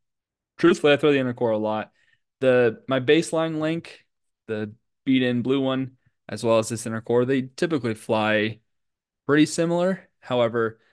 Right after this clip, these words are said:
this one gets a little bit more glide. So if I wanna kinda rip on a putter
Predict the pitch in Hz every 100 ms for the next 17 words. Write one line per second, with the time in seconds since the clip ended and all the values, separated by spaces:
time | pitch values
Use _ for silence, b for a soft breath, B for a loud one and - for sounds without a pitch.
0 | _ _ _ 147 156 156 143 131 123 123
1 | 110 117 110 - 92 - - _ _ _
2 | - 127 127 147 160 117 - _ _ _
3 | _ - 170 135 117 123 123 131 120 120
4 | - 131 131 131 127